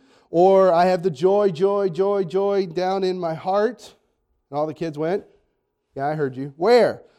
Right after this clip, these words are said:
Uh, or the one, "I'm in right, outright, upright, downright happy all the time," right? In right, outright, upright, downright.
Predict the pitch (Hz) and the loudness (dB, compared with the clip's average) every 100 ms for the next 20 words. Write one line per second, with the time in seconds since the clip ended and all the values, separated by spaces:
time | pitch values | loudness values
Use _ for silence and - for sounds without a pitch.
0 | _ - 151 147 143 180 202 214 214 190 | _ -4 2 2 2 2 4 6 4 2
1 | 190 196 202 190 180 190 196 196 - - | 2 2 0 -2 -2 -2 -2 -4 -8 -6
2 | 254 277 240 208 208 208 - 208 233 208 | -4 -2 -2 0 -2 -4 -4 -2 -2 -2
3 | 196 196 190 185 202 196 196 190 165 190 | -2 -2 -2 -4 -4 -2 -2 -2 -2 -4
4 | 196 185 175 180 170 185 180 175 175 156 | -2 -4 -4 -4 -4 -2 0 0 -2 -4
5 | 175 175 185 143 170 156 156 156 156 151 | -4 -4 -4 -4 -4 -4 -6 -4 -2 -2
6 | 151 151 151 160 147 156 160 | -2 -4 -4 -6 -6 -6 -6